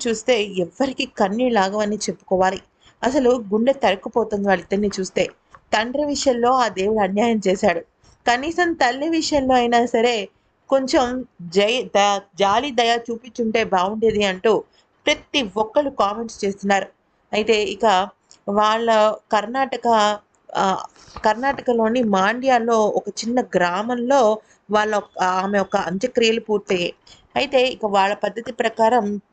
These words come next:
మిగతా క్రతువులు అవి అన్నీ చేస్తున్న సమయంలో కరెక్ట్గా ఆ ఊరి జనాలు, చుట్టాలు, స్నేహితులు అందరూ కూడా అశ్రు నివాళులు అర్పించారు. అసలు ఇంకా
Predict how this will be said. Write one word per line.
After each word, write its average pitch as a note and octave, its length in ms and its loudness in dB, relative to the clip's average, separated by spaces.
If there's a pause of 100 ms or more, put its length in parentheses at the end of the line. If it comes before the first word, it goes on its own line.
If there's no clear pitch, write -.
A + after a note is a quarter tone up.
(100)
మిగతా A3+ 320 0
క్రతువులు A#3+ 520 0
అవి A3 300 2
అన్నీ G#3 240 -4 (100)
చేస్తున్న G#3 400 -2
సమయంలో G3+ 800 0 (520)
కరెక్ట్గా C4+ 440 0
ఆ A#3 360 2
ఊరి A3 300 -2
జనాలు, G#3+ 680 2
చుట్టాలు, G#3+ 720 0
స్నేహితులు A3+ 720 -2
అందరూ B3 600 0
కూడా A3 500 0 (420)
అశ్రు C4 320 -2
నివాళులు A#3 420 2
అర్పించారు. G3 640 -2 (260)
అసలు G#3 240 -2
ఇంకా G3+ 500 2